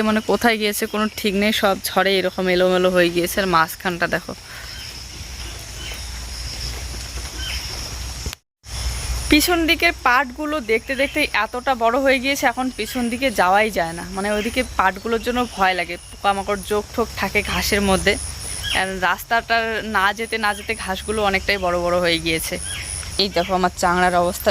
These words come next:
ভিজে ঠিজে একাকার হয়ে আছে। কাঁকরোলের ডালটা এই যে পড়ে গিয়েছে, আর দেখতে আসলাম কাঁকরোলটা কত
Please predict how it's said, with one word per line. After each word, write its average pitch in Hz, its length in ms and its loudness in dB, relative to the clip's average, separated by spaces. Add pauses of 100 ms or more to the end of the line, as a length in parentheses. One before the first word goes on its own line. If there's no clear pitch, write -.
ভিজে 180 260 0
ঠিজে 180 280 2
একাকার 175 420 0
হয়ে 170 220 2
আছে। - 180 -6 (1040)
কাঁকরোলের 262 600 2
ডালটা 214 380 4
এই 220 100 -2
যে 240 60 -2 (160)
পড়ে 214 260 0
গিয়েছে, 233 360 0 (340)
আর 220 80 -2 (120)
দেখতে 240 260 -2 (120)
আসলাম 277 240 -6 (120)
কাঁকরোলটা 240 480 -4 (120)
কত 180 160 -6